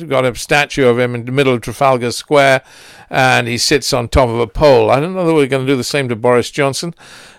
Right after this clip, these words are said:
We'll see. Um, but, um, is, is Bon-, Boris Johnson, uh, mendacious? Is he a liar?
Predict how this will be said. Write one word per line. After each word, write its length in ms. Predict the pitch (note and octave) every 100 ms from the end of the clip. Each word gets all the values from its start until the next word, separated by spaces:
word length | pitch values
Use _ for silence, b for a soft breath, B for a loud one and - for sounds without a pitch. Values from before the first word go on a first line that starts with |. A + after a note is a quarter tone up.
| -
We'll 440 | G3 F#3 F#3 E3+
see. 440 | D#3+ - D3+ A#2+ A#2+
Um, 600 | D3+ D#3 D#3+ E3 - E3
but, 500 | F#3 F#3 F3 _ -
um, 300 | F3 E3+ E3+ _ _ _ - -
is, 480 | G#3 A3+ F3 - - - b b b b b b
is 320 | - F#3+ F#3+
Bon-, 380 | D#3+ E3+ E3 D#3
Boris 460 | - D3 D3+ C#3 -
Johnson, 640 | C#3+ C#3+ C#3 - B2+ A2+ b b b b b b b b b b -
uh, 400 | C3 B2 B2 A#2
mendacious? 760 | C3+ C#3 B2+ C#3 C3 - A#2+ D#3
Is 120 | C#3
he 100 | C3+
a 80 | B2
liar? 560 | B2 B2+ B2+ B2 C3